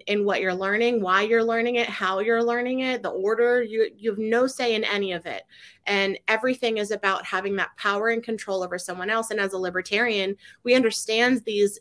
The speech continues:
intrinsic principles that coercion is not only immoral, it's illegal, right? It is wrong to interact with other human beings in a coercive way.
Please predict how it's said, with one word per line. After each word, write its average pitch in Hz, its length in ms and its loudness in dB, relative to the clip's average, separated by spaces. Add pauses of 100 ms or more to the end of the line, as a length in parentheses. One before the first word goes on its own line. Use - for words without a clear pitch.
intrinsic 226 640 0
principles 220 480 -2
that - 160 -2
coercion 214 580 2
is 196 300 -2 (320)
not 208 160 0
only 226 420 2 (720)
immoral, 208 640 6
it's 202 180 0
illegal, 196 560 2
right? 214 200 2
It 202 120 8
is 240 180 6
wrong 214 520 0
to 247 120 -4
interact 202 400 2
with 220 140 -6
other 196 180 -2
human 196 340 -4
beings 220 420 0
in 214 80 -4
a 190 60 -4
coercive 190 600 -6
way. 196 400 -2